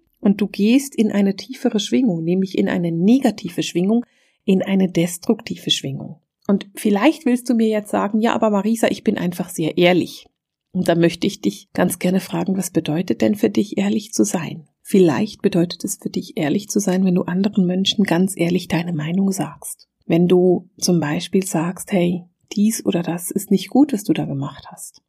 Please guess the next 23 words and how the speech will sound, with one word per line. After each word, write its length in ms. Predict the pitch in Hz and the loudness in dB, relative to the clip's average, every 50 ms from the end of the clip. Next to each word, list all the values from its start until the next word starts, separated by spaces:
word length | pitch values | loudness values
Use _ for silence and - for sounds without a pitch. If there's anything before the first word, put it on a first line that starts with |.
| _ _ - | _ _ 0
Und 200 | 214 214 202 349 | 0 4 4 2
das 140 | 415 - | 2 2
finde 220 | - 254 185 170 165 | 2 2 2 2 0
ich 140 | 170 - - | -2 -6 -2
grundsätzlich 680 | - 160 156 165 - - 165 160 - - - - - | 0 2 2 2 0 -2 -4 -4 -4 -6 -12 -8 -2
sehr 140 | - 160 147 | 0 0 2
schön, 280 | - - - 233 208 170 | 2 4 4 4 4 4
dass 140 | 175 - | 0 -4
du 80 | - 185 | -6 -6
das 220 | - 196 - - | -6 -6 -6 -4
machst. 520 | - 143 147 151 - - - _ - - _ _ _ _ _ _ | -4 -4 -4 -6 -10 -18 -20 _ -20 -20 _ _ _ _ _ _
Aber 280 | 214 220 208 185 160 156 | 0 0 2 0 0 -2
meine 300 | 147 139 160 208 262 269 | -2 -2 0 0 0 0
Frage 400 | - - 196 165 170 175 185 - | -2 -6 -8 -6 -4 -4 -4 -6
ist, 420 | - 170 - - - - - - _ _ _ _ _ _ _ _ _ _ - | -6 -8 -10 -14 -16 -18 -20 -20 _ _ _ _ _ _ _ _ _ _ 0
erstens, 640 | - 208 220 220 - - - - 151 - - - - | 2 2 2 2 -2 -6 -8 -8 -10 -10 -12 -6 0
in 180 | 180 180 185 180 | 2 2 4 4
welchen 480 | 185 190 220 220 - 233 196 175 185 | 4 4 4 2 2 2 2 2 2
Worten 360 | 170 170 202 233 - - 269 | 0 0 0 0 0 2 2
machst 280 | 208 185 196 - - - | 2 0 -2 -6 -4 -4
du 40 | 208 | -4
das 200 | 208 - - - | -4 -4 -8 -10
denn? 320 | - 170 156 233 254 262 | -8 -6 -6 -6 -6 -8